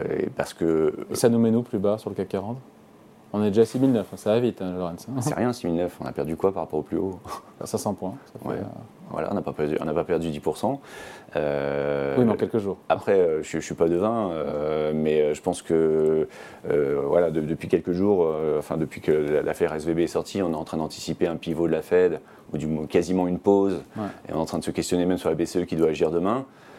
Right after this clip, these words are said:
Speaker 1: Euh, je ne pense pas que, euh, un éventuel pivot lié à cette, euh, crise bancaire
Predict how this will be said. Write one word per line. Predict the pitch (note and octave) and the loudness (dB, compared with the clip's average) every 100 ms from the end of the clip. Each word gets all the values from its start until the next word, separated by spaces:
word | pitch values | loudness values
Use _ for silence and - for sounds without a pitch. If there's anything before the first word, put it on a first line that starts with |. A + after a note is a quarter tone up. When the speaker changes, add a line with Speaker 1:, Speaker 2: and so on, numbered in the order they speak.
| - - | -18 -2
Speaker 1:
Euh, | D#2 D2+ C#2+ C#2+ C#2+ D2+ | 2 2 2 0 0 -2
je | D#2+ | -2
ne | E2+ | -2
pense | F2 F2 | 0 -2
pas | - G2 G2 | 2 2 2
que, | - F2 E2 D#2+ D#2 - | -4 -2 0 2 2 0
euh, | - D2+ D2 | -2 0 0
un | D#2 | 0
éventuel | F2 F2 F2 | 0 0 -2
pivot | - F#2+ F#2 G2+ G2 F#2+ - - - - | -2 0 4 4 2 -2 -16 -20 -16 -2
lié | F#2 G2 A2+ A2+ G#2+ - - - - - - | 2 4 4 4 0 -8 -20 -20 -20 -16 -4
à | D2+ | -4
cette, | - E2 - | -2 -4 -2
euh, | D2 | -4
crise | D2+ F2 | -2 -4
bancaire | D#2 E2+ G#2+ A#2 A#2 | 0 0 4 2 2